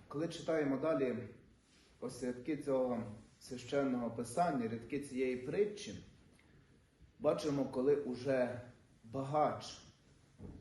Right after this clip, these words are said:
будучи у пеклі, ось сам проявляє своє природнє. Як? Бо, звертаючись до Авраама, каже,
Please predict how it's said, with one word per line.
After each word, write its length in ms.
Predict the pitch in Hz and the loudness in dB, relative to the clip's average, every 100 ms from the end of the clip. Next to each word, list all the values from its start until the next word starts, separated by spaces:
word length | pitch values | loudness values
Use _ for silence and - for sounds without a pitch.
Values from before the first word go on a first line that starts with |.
| - | -10
будучи 480 | 131 151 127 - 127 | -4 -2 -2 -2 -6
у 180 | - 110 | -6 -10
пеклі, 600 | - 180 226 - - - - - - - - - - _ _ _ - _ - | 0 4 4 0 -8 -10 -16 -20 -20 -20 -20 -20 -20 _ _ _ -20 _ -14
ось 160 | 113 | -6
сам 240 | - 240 - | 0 0 0
проявляє 760 | 160 131 127 170 226 - - - - - - - - - - | 0 0 2 2 2 0 -4 -12 -20 -20 -20 -20 -20 -20 -12
своє 420 | - 143 147 180 | -6 2 2 2
природнє. 720 | 185 180 190 160 - - - - - _ _ - | 0 0 2 2 0 -6 -14 -20 -20 _ _ -14
Як? 500 | 139 208 - - - - - - _ _ _ _ _ - | 4 6 6 2 -10 -16 -20 -20 _ _ _ _ _ -8
Бо, 80 | 117 | -6
звертаючись 720 | 113 117 120 170 139 156 139 | -2 0 2 2 2 0 0
до 100 | 135 | 0
Авраама, 600 | 123 127 127 147 175 147 | 0 0 4 4 4 0
каже, 400 | - 156 147 120 | 0 0 0 -2